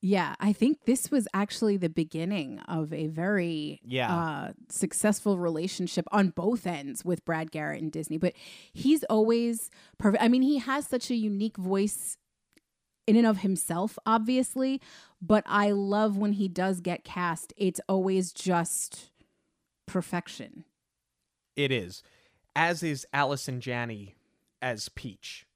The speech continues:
Speaker 1: I love her.
Speaker 2: She's
Speaker 1: I love her so
Speaker 2: spectacular.
Speaker 1: much.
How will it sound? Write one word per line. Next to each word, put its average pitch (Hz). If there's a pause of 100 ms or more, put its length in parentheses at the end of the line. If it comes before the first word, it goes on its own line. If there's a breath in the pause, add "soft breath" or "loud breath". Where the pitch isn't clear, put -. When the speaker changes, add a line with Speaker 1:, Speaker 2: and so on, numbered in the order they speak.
(380)
Speaker 1:
I 170
love 151
her. 160
Speaker 2:
She's 277
Speaker 1:
I 185
love 180
her 165
so -
Speaker 2:
spectacular. 156
Speaker 1:
much. -